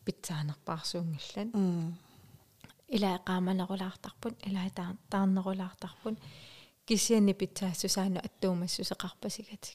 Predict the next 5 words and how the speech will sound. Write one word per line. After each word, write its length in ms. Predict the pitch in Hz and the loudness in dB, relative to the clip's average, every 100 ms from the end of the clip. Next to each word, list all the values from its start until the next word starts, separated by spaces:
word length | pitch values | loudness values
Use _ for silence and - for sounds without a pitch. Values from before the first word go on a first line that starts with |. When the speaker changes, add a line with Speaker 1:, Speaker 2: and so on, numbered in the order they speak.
| - | -2
Speaker 2:
Mm. 440 | 240 208 196 185 190 - _ _ _ _ _ _ _ _ - _ - | 4 6 4 2 -6 -16 _ _ _ _ _ _ _ _ -20 _ -2
Taavalusunniisinnaarpasillutik, 1700 | 214 208 208 202 196 196 196 196 185 185 185 185 202 180 190 220 202 | 0 2 2 0 2 2 2 0 0 0 0 -2 -4 -4 2 4 4
Speaker 1:
Ia. 300 | 190 196 202 | 2 -2 -4
Speaker 2:
ataataa 400 | 185 180 - 180 | -4 -6 -6 -8
ite-, 300 | - - | -6 -10